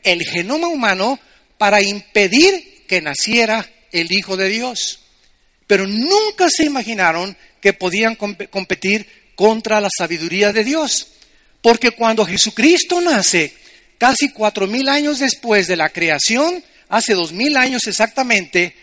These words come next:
Dios escoge a una muchacha llamada Miriam, que se tradujo en el griego María. Y esta muchacha, entre los catorce y dieciséis años de edad,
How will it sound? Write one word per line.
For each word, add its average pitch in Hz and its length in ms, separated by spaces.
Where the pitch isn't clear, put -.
Dios 320 340
escoge 302 420
a 269 60
una 269 140
muchacha 202 640
llamada 214 640
Miriam, 220 760
que 262 100
se 262 140
tradujo 220 400
en 214 80
el 202 100
griego 196 480
María. 165 680
Y 175 120
esta 220 200
muchacha, 233 520
entre 190 220
los 170 180
catorce 226 840
y 190 120
dieciséis 185 760
años 233 300
de 196 60
edad, 165 280